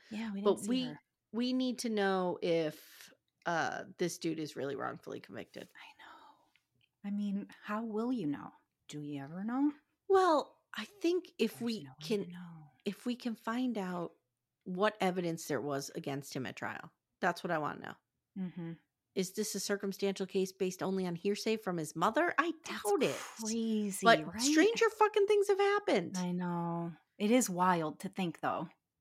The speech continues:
Speaker 2: All right, so that's it. What do we have coming up? We have, I hope you guys enjoyed mafs. That aired.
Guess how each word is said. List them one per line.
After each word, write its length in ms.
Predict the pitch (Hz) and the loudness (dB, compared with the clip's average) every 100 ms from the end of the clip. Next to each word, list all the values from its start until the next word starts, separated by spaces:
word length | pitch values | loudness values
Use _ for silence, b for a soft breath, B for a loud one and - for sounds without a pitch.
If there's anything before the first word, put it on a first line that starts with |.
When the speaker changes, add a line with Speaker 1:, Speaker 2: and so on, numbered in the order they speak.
| b b b b | b b b b
Speaker 2:
All 120 | 220 | 10
right, 200 | 226 156 - | 10 10 4
so 840 | - - 247 233 226 226 220 214 214 B _ | -6 2 6 8 8 8 10 8 6 B _
that's 240 | 214 196 - | 0 2 6
it. 240 | 294 294 208 | 6 6 2
What 140 | 220 | 4
do 60 | 220 | 4
we 120 | 226 | 4
have 160 | 208 | 2
coming 320 | - 208 208 202 | 0 2 4 4
up? 360 | 262 269 269 | 4 4 4
We 160 | 214 214 | 2 4
have, 480 | 214 202 190 190 - - | 4 6 6 4 -2 0
I 100 | 202 | 0
hope 300 | 196 226 214 | 2 -2 -2
you 80 | 208 | 2
guys 240 | 196 190 | 4 4
enjoyed 340 | 190 190 175 | 0 0 0
mafs. 480 | 196 233 247 254 - | 0 0 2 0 -2
That 240 | 214 202 202 | 0 2 2
aired. 360 | 214 214 214 | 2 2 0